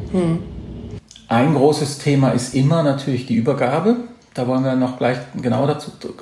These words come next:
Speaker 2: drauf gucken. Und eben diese Geschichte des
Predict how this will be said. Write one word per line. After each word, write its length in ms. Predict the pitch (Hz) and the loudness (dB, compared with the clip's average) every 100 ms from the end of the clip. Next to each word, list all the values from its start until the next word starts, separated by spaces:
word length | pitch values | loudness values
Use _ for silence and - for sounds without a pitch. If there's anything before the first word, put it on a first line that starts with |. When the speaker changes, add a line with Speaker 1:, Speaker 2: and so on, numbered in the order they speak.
| - | -4
Speaker 2:
drauf 260 | 123 135 - | -2 -2 -4
gucken. 300 | 151 160 165 - - - - - | -4 -4 -6 -12 -18 -20 -20 0
Und 380 | 139 160 151 | 2 2 2
eben 440 | - 139 143 135 - | 2 4 4 0 -4
diese 260 | 139 127 127 | -2 0 0
Geschichte 560 | 131 - 165 - - | 0 2 0 -2 -8
des 720 | - 127 120 - - - - | -2 0 0 -2 -6 -8 -12